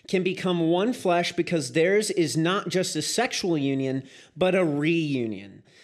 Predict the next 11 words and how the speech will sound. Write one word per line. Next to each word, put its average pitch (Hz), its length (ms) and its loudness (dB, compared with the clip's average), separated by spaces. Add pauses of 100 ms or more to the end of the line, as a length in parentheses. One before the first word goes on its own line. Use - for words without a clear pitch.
(140)
The 185 80 0
bringing 196 440 2
together 175 440 2
of 151 220 -2
two 208 320 -4
differentiated 185 880 0
beings 139 520 -2 (280)
with 156 220 -4 (320)
one 170 500 -2
made 185 320 2
from 175 520 0